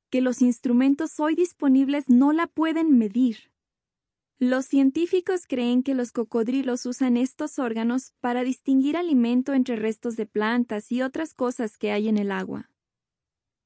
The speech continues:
Además, gracias a esta sensibilidad,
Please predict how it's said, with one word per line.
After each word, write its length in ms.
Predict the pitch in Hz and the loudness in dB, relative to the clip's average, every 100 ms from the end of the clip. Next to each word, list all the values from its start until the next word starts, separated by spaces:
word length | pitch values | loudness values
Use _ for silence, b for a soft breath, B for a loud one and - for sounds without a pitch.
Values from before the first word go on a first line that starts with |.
| _ | _
Además, 720 | - 233 220 220 233 330 - - _ _ | -4 -2 0 0 0 -4 -8 -20 _ _
gracias 480 | - 220 247 277 339 | -4 -2 0 -2 -2
a 60 | 349 | -2
esta 220 | 320 330 | -4 -6
sensibilidad, 880 | - 339 - 269 226 214 233 233 | -4 -4 -2 -2 -2 -4 -4 -4